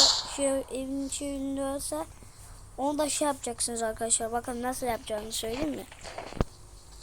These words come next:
Bakın mesela buradan buradaki mesafeye kadar kaç metre var? Mesela arkadaşlar bu tarafa kadar bakın şimdi. Adamın S on iki K'sı var.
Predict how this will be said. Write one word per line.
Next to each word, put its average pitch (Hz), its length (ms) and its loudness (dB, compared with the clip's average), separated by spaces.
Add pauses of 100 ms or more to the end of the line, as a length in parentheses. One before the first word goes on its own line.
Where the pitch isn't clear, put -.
(1000)
Bakın 269 260 4
mesela 302 500 6 (180)
buradan 294 420 4 (400)
buradaki 277 560 0
mesafeye 277 680 2
kadar 262 340 0 (460)
kaç 294 260 4
metre 208 440 -4
var? 202 200 -10 (1600)
Mesela 277 440 4
arkadaşlar 269 500 2 (560)
bu 277 80 -4
tarafa 269 380 -2
kadar 269 340 4 (680)
bakın 262 260 2
şimdi. 202 380 -6 (1200)
Adamın 302 480 6
S 320 140 4
on 311 80 6
iki 285 160 -2
K'sı 285 440 4
var. 254 140 4